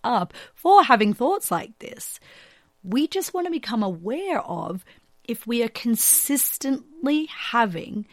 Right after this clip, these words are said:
these lack-fueled thoughts, feelings, and actions.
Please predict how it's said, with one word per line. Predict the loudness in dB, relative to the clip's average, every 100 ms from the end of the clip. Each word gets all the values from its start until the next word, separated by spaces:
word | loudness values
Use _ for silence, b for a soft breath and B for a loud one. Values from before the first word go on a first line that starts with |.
| b b
these | -4 -4 -2
lack-fueled | -2 0 0 0 -6 -20 -4 2 2 2 -4 -8
thoughts, | 0 0 0 -6 -12
feelings, | -6 -4 -4 -4
and | -6 -8
actions. | -8 -8 -12 -14 -16 -16 -18